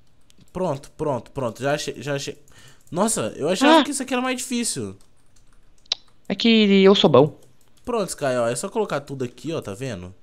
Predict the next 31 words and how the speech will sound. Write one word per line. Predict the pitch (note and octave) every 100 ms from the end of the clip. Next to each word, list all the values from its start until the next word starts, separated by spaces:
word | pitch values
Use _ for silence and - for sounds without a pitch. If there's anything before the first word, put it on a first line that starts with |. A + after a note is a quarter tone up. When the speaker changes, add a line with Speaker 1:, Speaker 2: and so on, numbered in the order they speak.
| _ _ - _ D#3+
Speaker 2:
Eu | -
tô | A3
indo | A3+ C#4+
aí, | A#3+ C#4
homem. | F#3 C#3
Nem | F#3+
sei | G#3+
o | G#3
que |
eu |
tô | G#3
fazendo, | F3+ E3 F#3
tava | E3+ D#3+
viajando. | F#3+ F3 F3
Deixa | -
eu | F#3
ver. | D#3 - - - - -
E | -
Speaker 1:
Aqui, | C4+
Speaker 2:
aí? | D#3
Speaker 1:
ó, | G2
você | C3
coloca | C3+ D#3+ E3+ F#3+
as | F#3
pedrinhas | F#3+ E3+ B2+ B2+ D3
que | D3+ C#3
indica | B2 C#3 C#3
o |
lugar | C3+ B2 C3+
aqui, | D#3 - F3
ó. | A2